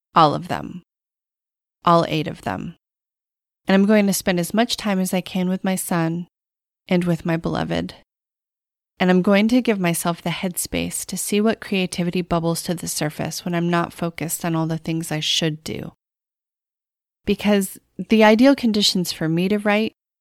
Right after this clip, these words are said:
are to feel stable, to stay away from the internet, and to have plenty of free time with no obligation so that my mind can wander.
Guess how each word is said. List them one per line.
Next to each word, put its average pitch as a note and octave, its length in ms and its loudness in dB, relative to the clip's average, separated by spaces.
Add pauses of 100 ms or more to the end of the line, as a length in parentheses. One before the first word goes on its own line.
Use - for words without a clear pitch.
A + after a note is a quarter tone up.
(300)
are F#3+ 100 4
to F#3 80 4
feel F3+ 220 2
stable, E3+ 680 -2 (840)
to F3 120 -2
stay G3 320 0
away F3+ 260 4
from F3 220 -2
the D#3 120 2
internet, E3+ 520 0 (680)
and G3+ 140 4
to G3 60 6
have F#3+ 320 0
plenty A3 400 2
of A3+ 100 4
free F#3+ 240 -2
time E3+ 380 -4
with E3 140 -2
no E3+ 180 2
obligation E3+ 840 -2
so - 160 -4
that E3 140 -4
my E3+ 140 0
mind D#3+ 340 0
can E3 220 -4
wander. D#3 480 -4